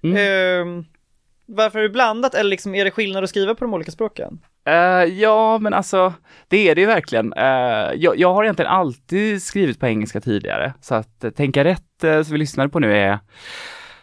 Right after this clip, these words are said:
Speaker 1: eh, ja, men det, jag tror det är den första låt jag någonsin skrev på, eh, på svenska. Eh, och den, och sen tror jag att den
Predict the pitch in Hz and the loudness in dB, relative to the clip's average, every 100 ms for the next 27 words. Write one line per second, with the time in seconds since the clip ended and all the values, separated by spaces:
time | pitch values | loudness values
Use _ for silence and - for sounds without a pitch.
0 | _ - 113 110 110 101 104 107 104 90 | _ -8 -4 -4 -4 -6 -6 -8 -8 -8
1 | 85 147 208 202 208 196 - 233 196 208 | -6 -2 0 0 -4 -6 -6 -4 -4 -4
2 | - 156 185 214 214 202 139 107 107 113 | -2 0 0 -2 -4 -4 -2 -2 -2 -2
3 | 104 107 - - 131 175 190 175 - 117 | -2 -4 -6 -4 -4 -2 -6 -8 -6 -4
4 | 95 87 - 69 - 67 - - - 131 | -4 -4 -6 -6 -6 -6 -6 -6 -8 -10
5 | - _ _ - 123 147 117 104 - - | -14 _ _ -4 -2 0 -2 -4 -8 -10
6 | - _ _ _ - 101 92 92 92 98 | -10 _ _ _ -8 -6 -4 -6 -8 -8
7 | 104 - - 123 123 120 120 117 135 135 | -8 -8 -4 0 2 0 -4 -2 -2 0
8 | 123 | 0